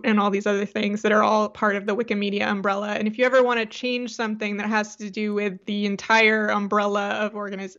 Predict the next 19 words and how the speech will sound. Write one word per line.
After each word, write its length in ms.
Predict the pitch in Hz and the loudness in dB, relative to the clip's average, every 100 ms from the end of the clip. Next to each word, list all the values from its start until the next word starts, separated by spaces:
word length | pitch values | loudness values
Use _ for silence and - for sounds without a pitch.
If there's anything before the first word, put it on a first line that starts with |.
| - | -6
uh, 300 | 202 202 208 | -6 -6 -6
of, 240 | 240 208 202 | -2 -2 -2
of 220 | 220 214 | -4 -2
projects 420 | 277 269 220 214 | 0 0 -2 -4
like 160 | 214 202 | -8 -6
that, 320 | 202 208 214 - - _ _ _ - | -6 -6 -8 -18 -20 _ _ _ -2
um, 340 | 233 226 220 | 2 2 2
there's 160 | 226 220 | 0 0
a 60 | |
place 340 | 226 240 233 233 | -2 0 0 0
where 140 | 226 | -6
we 140 | 214 214 | -6 -8
sort 200 | 214 208 | -8 -8
of 120 | 202 | -8
hold 300 | 220 214 196 | -4 -4 -4
those 200 | 208 208 | -6 -6
discussions 680 | 202 - 208 - 196 196 | -8 -2 -2 -2 -6 -6
called 220 | - 196 208 | -8 -6 -6
Meta. 580 | 196 208 208 202 214 | -2 -2 0 0 -2